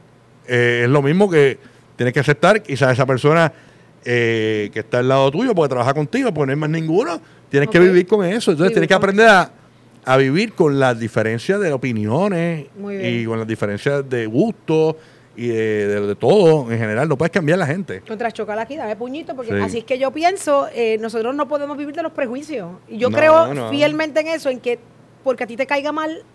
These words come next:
Speaker 2: a mí no me tiene que caer mal. Dame la oportunidad de conocerlo. Lo que te hizo a ti no me lo ha hecho a mí. Así que
Speaker 1: Exacto.
Speaker 2: yo no tengo por qué juzgarlo. En eso coincidimos
Speaker 1: No, y yo, yo
Speaker 2: al
Speaker 1: conozco,
Speaker 2: trescientos.
Speaker 1: eh, jefes, no lo puedo mencionar, pero, eh, eh, por,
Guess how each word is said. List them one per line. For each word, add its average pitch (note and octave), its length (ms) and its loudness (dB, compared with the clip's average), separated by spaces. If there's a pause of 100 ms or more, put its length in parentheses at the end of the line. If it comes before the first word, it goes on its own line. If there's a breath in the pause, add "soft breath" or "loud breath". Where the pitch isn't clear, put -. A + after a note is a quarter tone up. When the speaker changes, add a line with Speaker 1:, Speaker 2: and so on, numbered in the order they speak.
(140)
Speaker 2:
a A#3 80 -8
mí A#3 100 -8
no A#3 80 -8
me A#3+ 80 -10
tiene A#3+ 180 -12
que B3+ 100 -14
caer C4+ 180 -12
mal. C#4 360 -10
Dame A3 200 -6
la B3 80 -4
oportunidad C4 340 -8
de C4+ 80 -6
conocerlo. D4 460 -6
Lo A#3+ 100 -6
que A#3 100 -10
te A3+ 120 -10
hizo A#3 140 -8
a B3+ 40 -6
ti C#4 100 -10
no D4 120 -8
me C#4+ 80 -8
lo C#4 100 -2
ha C#4 60 -2
hecho C#4 160 -2
a D4+ 40 0
mí. D4 240 -8
Así - 40 -20
que G#3+ 60 -6
Speaker 1:
Exacto. - 420 -4
Speaker 2:
yo A#3+ 80 -4
no B3 100 -12
tengo B3 180 -12
por A3 140 -10
qué G#3+ 80 -12
juzgarlo. G3 400 -10
En G3 100 -10
eso B3 260 -10 (180)
coincidimos A3 500 -2
Speaker 1:
No, F#3 140 6
y C#3 140 -4
yo, C3+ 120 -2
yo C3 140 -2
Speaker 2:
al A3 80 -2
Speaker 1:
conozco, - 140 -4
Speaker 2:
trescientos. E3+ 340 0
Speaker 1:
eh, C3 80 -2
jefes, D3 340 -2 (220)
no A#2 180 -6
lo C3 100 -4
puedo D#3+ 120 -2
mencionar, D3+ 320 -4
pero, D3 300 -4
eh, A2 180 -10
eh, G#2 280 -8 (240)
por, - 160 -10